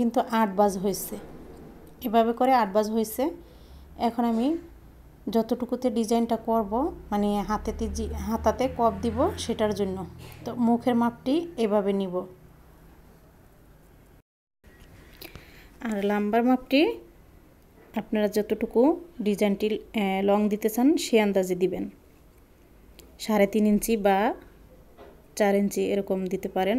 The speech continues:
বা আড়াই ইঞ্চিও দিতে পারেন। নিচের দিকে দেড় ইঞ্চি চওড়া নিয়ে উপরের দিকে চার ইঞ্চি চওড়া নিয়ে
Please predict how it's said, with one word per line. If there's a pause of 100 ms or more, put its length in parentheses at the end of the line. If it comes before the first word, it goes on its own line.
(140)
বা (120)
আড়াই
ইঞ্চিও
দিতে
পারেন। (3500)
নিচের
দিকে
দেড়
ইঞ্চি (220)
চওড়া
নিয়ে (300)
উপরের
দিকে (3000)
চার
ইঞ্চি
চওড়া
নিয়ে